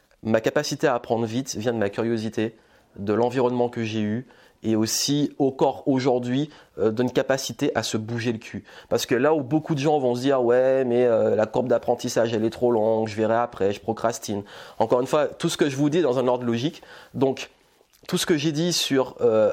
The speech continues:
avant sur, euh, la discipline, ça, ça, ça rentre dans l'apprentissage. Parce que l'apprentissage, c'est pas juste savoir. Il faut aussi faire, répéter, se planter. Donc, quand toutes ces années, j'ai appris sur le business, parfois par l'échec. Donc, euh, là, vraiment, moi, je vous dis,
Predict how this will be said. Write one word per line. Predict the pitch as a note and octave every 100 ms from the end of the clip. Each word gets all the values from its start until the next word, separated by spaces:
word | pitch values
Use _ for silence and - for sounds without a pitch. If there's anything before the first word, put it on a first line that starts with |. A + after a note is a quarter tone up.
| -
avant | A2+ A#2 C3 A2+
sur, | - A2+ G2+
euh, | G2 F#2
la | G2
discipline, | A2 - - - D3
ça, | - F2+
ça, | - E2 -
ça | - F2+
rentre | F#2+ B2+ - -
dans | G#2+
l'apprentissage. | G2+ - G2+ G#2 G#2+ F#2
Parce | F2 -
que |
l'apprentissage, | G2+ - G2+ G2+ C#3+ D3 - - - -
c'est | - A2+
pas | B2+
juste | A#2+ C3 -
savoir. | A#2 A2+ B2+ A2+ - -
Il | A2
faut | A2+
aussi | G#2 -
faire, | G#2+ - B2 A2
répéter, | A2 A#2 A2+ B2+
se | -
planter. | B2+ A#2+ C#3 C3 - - -
Donc, | G2 -
quand | C3+ B2+ - -
toutes | D3
ces | - C#3 B2+
années, | C3 C#3
j'ai | A#2+
appris | A2 -
sur | B2 A#2
le | A2
business, | A2 B2 C#3+ -
parfois | A2 - B2+ A#2
par | G#2
l'échec. | G#2 B2 C#3+ - - - - - -
Donc, | B2 C#3+ C#3 -
euh, | A#2+ A#2 A#2+
là, | D3+ F3
vraiment, | B2+ C#3+ F3
moi, | C3+
je | A#2
vous | A2+
dis, | A#2 B2+